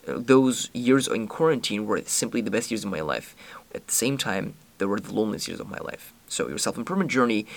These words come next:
is probably going to be a little lonely, I'm not gonna lie, because you're gonna realize who is actually your friend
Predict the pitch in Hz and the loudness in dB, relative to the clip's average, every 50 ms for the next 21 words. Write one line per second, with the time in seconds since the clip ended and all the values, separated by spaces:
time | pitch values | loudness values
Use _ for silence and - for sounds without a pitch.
0 | - - - - - - - - - - - 151 185 196 180 143 135 127 - - | -16 -16 -14 -8 -6 -4 -4 -4 -4 -2 0 0 0 2 2 2 0 0 0 0
1 | - 120 117 - - 101 98 101 120 127 123 113 110 104 107 107 110 107 143 151 | 2 2 2 2 0 -2 0 2 2 4 4 2 0 0 -2 2 4 4 4 4
2 | 135 - - - - - - - - - - - - - - 92 92 117 123 - | 2 -2 -6 -8 -8 -10 -12 -20 -20 -20 -20 -12 -6 -4 -4 0 2 2 2 2
3 | - - 92 87 85 80 53 50 - - - - 113 104 117 113 - 113 110 107 | 2 -2 -4 -2 -2 -2 -2 -4 -6 -6 -2 -2 0 0 0 0 0 0 0 2
4 | 120 147 160 151 123 104 101 98 - - - - 127 113 - - - 120 - - | 4 4 6 6 6 4 4 2 -2 -4 -2 0 0 0 0 0 -2 -2 -2 -2
5 | - - 208 180 160 131 123 113 104 - - 120 113 127 127 117 104 - | -2 -2 0 0 2 4 4 2 2 2 2 4 4 4 4 0 -4 -8